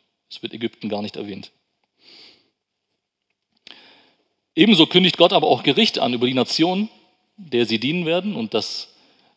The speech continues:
sie mit einem großen Besitz, mit großer Habe von dort ausziehen werden.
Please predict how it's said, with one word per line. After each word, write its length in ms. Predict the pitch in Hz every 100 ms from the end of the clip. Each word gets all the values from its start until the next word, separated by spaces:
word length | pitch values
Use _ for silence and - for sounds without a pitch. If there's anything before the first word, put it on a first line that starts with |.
| _
sie 220 | - 110
mit 120 | 117 113
einem 380 | 107 104 98
großen 760 | - 107 127 170 - 156 143 131
Besitz, 440 | 117 143 185 -
mit 180 | 110 101
großer 480 | 113 143 180 139 113
Habe 480 | 139 165 120 101 95 - _ _ _ _
von 220 | - 113
dort 160 | 120 -
ausziehen 460 | 123 - - 110
werden. 340 | 98 98 98